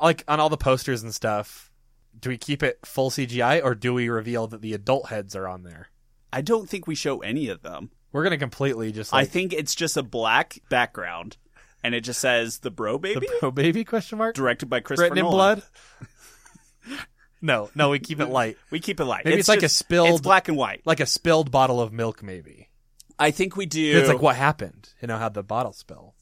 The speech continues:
Speaker 2: But we could do it in red. So red lettering, the bottle is in red. So it's like, it's only
Speaker 1: Right.
Speaker 2: black and red, the whole
Speaker 1: Yeah, yeah,
Speaker 2: poster.
Speaker 1: yeah.
Speaker 2: And so you think it's just, like,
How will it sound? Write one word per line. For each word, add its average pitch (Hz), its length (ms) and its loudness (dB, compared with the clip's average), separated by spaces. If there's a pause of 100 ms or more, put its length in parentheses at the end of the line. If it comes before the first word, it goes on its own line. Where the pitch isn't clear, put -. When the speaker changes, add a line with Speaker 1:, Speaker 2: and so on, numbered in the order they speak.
(120)
Speaker 2:
But 147 120 4
we 139 140 2
could 160 240 0
do 117 180 -4
it 101 100 -8
in 101 180 -8
red. 98 480 -6 (720)
So - 200 -2
red 135 300 2
lettering, 127 560 2 (1040)
the 123 240 -8
bottle 120 480 2
is 104 160 -8
in 104 100 -12
red. 85 420 -14
So - 220 -2
it's - 140 -4
like, 127 300 2 (160)
it's 131 160 -2
only 160 240 4
Speaker 1:
Right. 147 80 0
Speaker 2:
black 139 280 2
and 101 120 -10
red, 82 260 -14 (140)
the 98 60 -8
whole 113 140 -8
Speaker 1:
Yeah, 104 80 -6
yeah, 101 40 -4
Speaker 2:
poster. 95 240 -4
Speaker 1:
yeah. 90 120 -10 (560)
Speaker 2:
And 131 160 -4
so 147 120 0
you 143 180 0
think 202 220 -4
it's 156 180 -6
just, - 220 -6
like, 107 400 -2